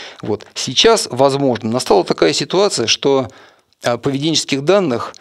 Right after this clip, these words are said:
которые позволяют не моделировать PageRank, а посчитать его из исходных, ну, так сказать, из исходников напрямую.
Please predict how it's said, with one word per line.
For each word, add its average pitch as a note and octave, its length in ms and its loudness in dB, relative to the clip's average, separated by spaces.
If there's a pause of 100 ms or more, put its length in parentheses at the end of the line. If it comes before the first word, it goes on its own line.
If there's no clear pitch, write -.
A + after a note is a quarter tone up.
(120)
которые C3+ 380 2
позволяют C3+ 600 0
не D3+ 80 -2
моделировать D#3+ 600 0
PageRank, A#2 540 -2 (140)
а B2+ 120 0
посчитать C3 580 0
его A#2+ 240 0
из C#3 240 -8
исходных, A#2+ 560 -4 (140)
ну, B2 320 -4
так - 100 -20
сказать, - 260 -10 (280)
из D3 160 -4
исходников D#3 520 -2 (1600)
напрямую. C#3+ 640 -2